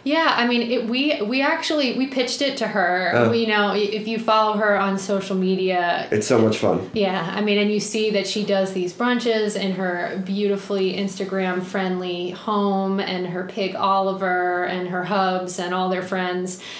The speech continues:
Speaker 1: And so we kind of wondered, like, could we do this event on steroids in Charleston?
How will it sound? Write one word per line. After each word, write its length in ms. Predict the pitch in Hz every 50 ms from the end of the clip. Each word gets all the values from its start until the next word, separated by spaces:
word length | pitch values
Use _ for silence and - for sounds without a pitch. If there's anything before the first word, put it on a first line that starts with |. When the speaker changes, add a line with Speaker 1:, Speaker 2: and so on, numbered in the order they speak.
| - - -
Speaker 1:
And 200 | 202 202 202 196
so 120 | - - 202
we 80 | 208
kind 300 | 208 208 - 214 208 202
of 120 | 208 190 185
wondered, 440 | 196 196 196 190 190 190 190 185 185
like, 360 | 185 180 180 180 - - -
could 220 | - - 208 202 196
we 140 | 202 196
do 200 | 180 196 202 190
this 280 | 190 185 180 180 - -
event 500 | - - 190 185 190 185 180 180 190 -
on 160 | 196 185 180
steroids 680 | 180 - - 196 190 190 185 180 175 175 175 165 170
in 160 | 190 180 180 185
Charleston? 760 | 180 190 185 185 175 180 - - 185 175 175 175 180 180